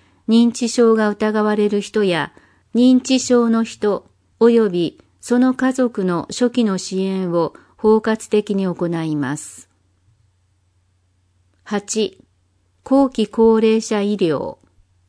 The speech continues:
長崎県後期高齢者医療広域連合と連携し、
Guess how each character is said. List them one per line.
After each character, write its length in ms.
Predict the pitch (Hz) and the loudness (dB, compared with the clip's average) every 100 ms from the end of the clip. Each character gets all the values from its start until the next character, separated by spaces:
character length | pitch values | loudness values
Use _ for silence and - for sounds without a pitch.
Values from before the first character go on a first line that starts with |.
| _ _ _ _ _ _ | _ _ _ _ _ _
長 300 | - 220 262 | -2 0 0
崎 340 | 269 277 - - | 0 -4 -6 -6
県 280 | 208 190 185 | -4 -4 -4
後 280 | - 262 | 2 2
期 160 | 247 220 | 2 -2
高 300 | - 233 233 | 2 2 4
齢 240 | 226 233 | 2 2
者 160 | 226 214 | 0 -2
医 140 | 214 | -2
療 340 | 220 196 151 - | 0 0 0 -2
広 280 | - 226 233 | 2 6 6
域 200 | 226 233 | 2 0
連 280 | 233 233 226 | 0 0 -2
合 200 | 185 180 | -2 -2
と 140 | 170 | -2
連 240 | 170 185 185 | -4 -4 -4
携 240 | 185 175 | -4 -6
し、 380 | - 160 147 | -6 -6 -8